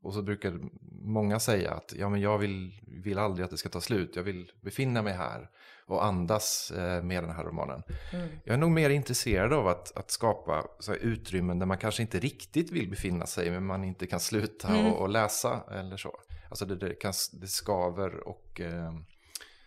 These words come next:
Speaker 1: ehm, förhoppningsvis skapar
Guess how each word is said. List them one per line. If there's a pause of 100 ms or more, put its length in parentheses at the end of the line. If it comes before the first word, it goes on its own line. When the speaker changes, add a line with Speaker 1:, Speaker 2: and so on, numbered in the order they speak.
(300)
Speaker 1:
ehm,
förhoppningsvis (400)
skapar